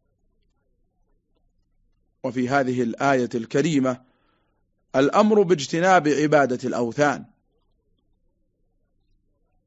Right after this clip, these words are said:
ويدخل في حكمها ومعناها عبادة كل معبود من دون الله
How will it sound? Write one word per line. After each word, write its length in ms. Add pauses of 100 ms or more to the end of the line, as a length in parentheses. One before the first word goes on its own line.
(220)
ويدخل 580
في 200
حكمها 760 (360)
ومعناها 960 (1400)
عبادة 840
كل 500
معبود 560
من 360
دون 240
الله 600